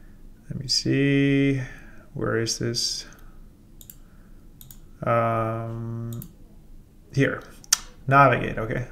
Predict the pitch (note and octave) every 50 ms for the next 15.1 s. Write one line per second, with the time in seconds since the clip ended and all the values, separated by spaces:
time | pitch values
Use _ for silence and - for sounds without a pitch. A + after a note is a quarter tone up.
0 | - - A2+ A2+ A2+ G#2+ G#2 - G#2 A2 A2 G#2+ - A#2+ A2 A2 - G#2+ A2 A#2+
1 | C3 C#3+ D#3 D#3+ F3+ F3 - - - - - - - - C3+ C#3 D3+ E3+ F3+ F3+
2 | E3+ E3 D3+ D3 - - D#3+ D#3 D3+ D#3+ D3+ D3+ D3 D3 - - - - C#3+ C#3+
3 | C#3+ D3 D3+ - C#3 C#3 - - B2 B2 - E3+ F#3 F#3 F3+ F#3 E3+ C#3 C3 -
4 | - C#3 C3+ C3+ C3+ - B2+ - - - A#2+ - - E3 D3+ B2+ A#2+ - - -
5 | - - - - - C3+ D3 E3 F3 E3+ D3+ D#3+ D#3 D3 C#3 C#3+ C#3 C3+ B2 B2+
6 | - - D3 D3 D3 C#3 - - - A#2+ - B2+ B2+ C3+ C#3 - F#3+ G3+ G#3 -
7 | - - - - - - - - - - - - - - - - - - - -
8 | - - - - - - - - - B2+ A#2+ B2 B2 A#2+ A#2 A#2 A#2 - - C3
9 | B2 A2+ A2 A2+ A2 A2 G#2+ G#2+ - - - - - - - - - - - -
10 | - - - - - - - - - - - - - - - - - - - -
11 | - - - - - - - - - - - B2 B2 A#2+ A#2+ A#2+ A#2 G#2+ - -
12 | C3+ C3+ C3+ C#3 C#3+ D#3 D#3+ D#3+ E3 E3 D#3 C#3+ C#3 C#3+ C#3+ C#3 - C#3 - D3+
13 | C#3+ C#3 B2 C3 C3 A#2+ - - C3+ A#2+ A2 - B2 A#2+ A2+ - - B2 A#2 A2+
14 | A2+ A2 A2 - A#2 A2+ G#2+ G#2+ G#2+ - - - - - - - - - - -
15 | - -